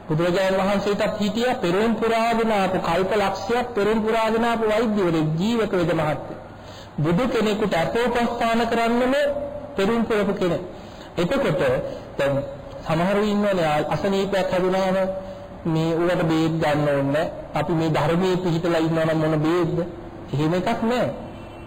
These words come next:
දැන් උණක් හැදුනහම පිරිත් කියලා හරියනවද? එහෙම හරියන්නේ නෑ. බඩේ අමාරුවකට මේ ධම්මචක්ක කියලා හරියනවද? එහෙම හරියන්නේ. ඒකට බේතක් ගන්න ඕනේ. ඒ නිසා ඒ ලෙඩේට අවශ්‍ය බෙහෙත් හේත් බුදුරජාණන් වහන්සේ අනුදැන වදාරලා තියෙනවා.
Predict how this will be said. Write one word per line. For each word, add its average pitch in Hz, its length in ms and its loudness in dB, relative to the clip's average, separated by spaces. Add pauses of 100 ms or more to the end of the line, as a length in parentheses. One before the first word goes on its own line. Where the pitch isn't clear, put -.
(180)
දැන් 160 220 0
උණක් 165 240 2
හැදුනහම 180 420 2
පිරිත් 165 260 2
කියලා 185 240 2
හරියනවද? 208 400 2 (440)
එහෙම 185 260 2
හරියන්නේ 226 420 2
නෑ. 196 180 2 (520)
බඩේ 165 320 2
අමාරුවකට 180 540 2
මේ 170 140 2
ධම්මචක්ක 160 440 0
කියලා 196 280 2
හරියනවද? 170 420 0 (320)
එහෙම 180 280 0
හරියන්නේ. 226 400 2
ඒකට 226 220 2
බේතක් 254 300 2
ගන්න 151 320 2
ඕනේ. - 320 -6 (420)
ඒ 190 200 2
නිසා 180 520 0 (420)
ඒ 180 280 2
ලෙඩේට 185 560 2
අවශ්‍ය 196 440 0
බෙහෙත් 185 440 2
හේත් 247 260 0
බුදුරජාණන් 208 720 2
වහන්සේ 214 360 0
අනුදැන 214 340 2
වදාරලා 190 480 2
තියෙනවා. 147 360 -2